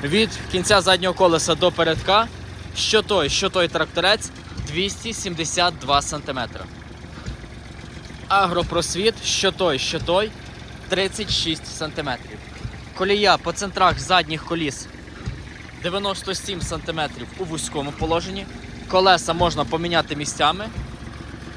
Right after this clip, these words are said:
Отримаємо колію сто сімнадцять сантиметрів. Так, сідаємо в джал дев'ятнадцятий.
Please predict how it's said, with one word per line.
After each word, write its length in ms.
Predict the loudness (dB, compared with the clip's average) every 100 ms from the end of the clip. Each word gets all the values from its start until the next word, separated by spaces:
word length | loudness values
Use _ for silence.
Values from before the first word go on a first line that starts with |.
| -10 -6
Отримаємо 480 | -2 0 2 2 2
колію 280 | 2 2
сто 280 | 2 2 2
сімнадцять 540 | 2 2 4 2 2 -6 -6 -6 -6
сантиметрів. 880 | -6 -2 -2 -2 -4 -4 -6 -6 -8 -10 -6 -6 -6 -8 -12 -12 -12 -12 -12 -12 -12 -8 0
Так, 240 | 2 2 0
сідаємо 460 | -2 2 2 2
в 100 | -2
джал 180 | 2 2
дев'ятнадцятий. 600 | 2 -2 -2 -2 -2 -6